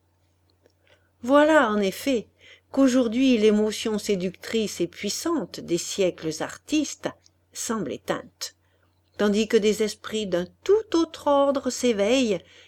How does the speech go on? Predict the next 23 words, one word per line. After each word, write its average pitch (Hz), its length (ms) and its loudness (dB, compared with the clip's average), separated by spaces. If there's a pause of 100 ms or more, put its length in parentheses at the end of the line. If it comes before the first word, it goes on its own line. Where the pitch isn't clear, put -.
(120)
qui 226 160 6
inventent 214 500 2
des 196 140 2
machines 208 560 -2
de 202 80 -2
toutes 208 240 -10
sortes, 226 480 -4 (400)
des 190 200 4
appareils 196 500 2
surprenants, 190 840 -2 (220)
des 208 140 6
mécaniques 196 680 2
aussi 185 240 -6
compliquées 180 600 0
que 190 100 -2
des 175 140 0
corps 165 260 -4
vivants, 170 520 -2 (640)
ou 311 160 4
qui, 392 200 4 (300)
combinant 254 540 6
des 208 100 0
substances, 311 840 -4